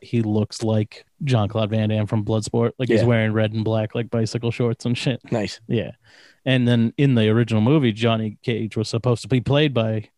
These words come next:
Speaker 1: Jean-Claude Van Damme.
Speaker 2: The guy that played him was, uh,
Speaker 1: Yeah, I don't
Speaker 2: <laughs> I don't know who he was, but I didn't care much for him. But yeah, I, I swear, just by the way that guy was standing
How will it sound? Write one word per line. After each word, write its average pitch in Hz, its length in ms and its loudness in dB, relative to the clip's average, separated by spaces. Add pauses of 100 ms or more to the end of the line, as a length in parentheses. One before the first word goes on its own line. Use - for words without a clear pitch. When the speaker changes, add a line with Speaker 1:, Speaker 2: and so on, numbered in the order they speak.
(260)
Speaker 1:
Jean-Claude 113 520 -2
Van 113 180 -2
Damme. 110 300 -2 (160)
Speaker 2:
The 120 80 -2
guy 127 180 0
that 101 140 -2
played 104 180 0
him 80 160 -2
was, 73 100 -4
uh, 80 280 -6 (220)
Speaker 1:
Yeah, 185 280 4 (100)
I 160 40 6
don't 185 260 8
Speaker 2:
<laughs> 240 120 8
I - 60 6
don't 392 180 6
know 190 120 8
who 180 120 8
he 180 160 8
was, 190 280 6
but 156 180 4 (360)
I - 80 2
didn't 175 140 2
care 190 180 6
much 156 160 2
for 139 140 4
him. 123 60 2 (360)
But 165 160 6
yeah, 160 200 8
I, 160 300 4
I 170 160 4 (300)
swear, 196 420 6
just 170 240 0
by 202 140 8
the 185 80 4
way 165 140 6
that 156 120 4
guy 147 180 4
was 131 180 0
standing 127 640 0